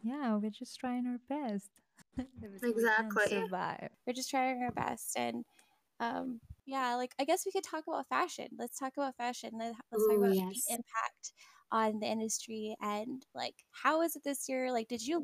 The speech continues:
Speaker 3: like the fashion shows and that experience, like, virtual experience? Uh, how do you see it next year?
Speaker 2: Um, I don't know. I feel like some shows were really good, you know, uh, and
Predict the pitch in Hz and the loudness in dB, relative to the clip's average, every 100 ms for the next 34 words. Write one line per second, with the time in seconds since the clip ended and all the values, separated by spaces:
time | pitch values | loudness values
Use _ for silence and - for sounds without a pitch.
0 | 226 247 285 277 269 - 269 - 277 277 | 2 0 0 0 0 -2 -4 -2 0 0
1 | 277 - _ - _ _ 247 247 254 262 | -2 -6 _ -20 _ _ 4 4 4 0
2 | - 240 262 277 277 - 233 - - 226 | -4 -2 0 0 0 -2 -6 -8 -6 -6
3 | - 254 247 262 - 254 254 262 262 - | -4 -4 -2 -4 -6 -2 0 0 -2 -6
4 | - _ _ _ _ - 196 226 233 226 | -8 _ _ _ _ -6 -2 2 2 2
5 | - 226 240 - - - 262 - _ _ | 2 -2 -4 -6 -4 -2 -4 -10 _ _
6 | _ - 220 220 220 220 254 - 254 311 | _ -2 2 4 2 2 -2 0 4 6
7 | 294 233 - 269 277 - - 214 226 220 | 6 6 6 6 6 2 4 4 4 4
8 | 226 214 240 233 - 220 214 208 214 208 | 4 6 6 6 4 6 6 6 2 0
9 | 208 208 214 240 - 214 214 226 - - | -2 -2 -4 -4 0 2 4 2 -2 -16
10 | - _ - 208 202 202 214 220 214 | -20 _ 2 6 8 6 8 6 6